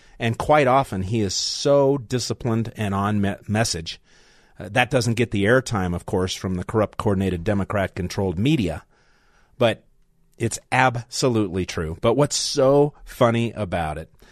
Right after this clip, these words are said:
they are gonna use this to say Trump, who does appearance after appearance, speaks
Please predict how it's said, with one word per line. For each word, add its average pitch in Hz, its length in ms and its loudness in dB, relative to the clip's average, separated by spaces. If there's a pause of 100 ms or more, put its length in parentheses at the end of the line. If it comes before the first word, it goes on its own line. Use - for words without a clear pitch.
(300)
they 127 320 4
are 117 140 2
gonna 110 180 -2
use 120 340 2
this 117 260 4
to 101 100 -8
say 107 240 0
Trump, 135 520 0 (400)
who 123 180 4
does 110 500 4 (360)
appearance 147 600 0
after 95 340 -4
appearance, 139 720 0 (640)
speaks - 680 -2